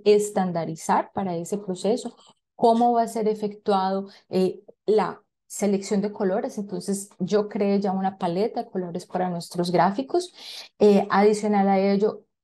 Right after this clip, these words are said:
volví a efectuar exactamente el análisis por esa categoría de datos. Y estoy aquí seleccionando una fecha específica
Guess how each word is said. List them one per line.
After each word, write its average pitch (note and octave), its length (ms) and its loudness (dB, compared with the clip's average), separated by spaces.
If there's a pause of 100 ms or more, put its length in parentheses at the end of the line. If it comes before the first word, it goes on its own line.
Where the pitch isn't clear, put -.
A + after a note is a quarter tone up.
volví F#3 640 -4
a F#3 300 -2
efectuar G3+ 880 -4
exactamente G#3 960 -6
el F3+ 60 -6
análisis F#3 640 -6 (100)
por D#3+ 380 0
esa F3+ 340 0
categoría E3+ 720 -2
de E3+ 160 -2
datos. F3+ 460 -2
Y - 20 -4
estoy G3+ 240 -4
aquí G3+ 300 -2 (260)
seleccionando G3+ 1200 2 (160)
una G3 360 2
fecha G#3+ 360 -4
específica G3 800 -8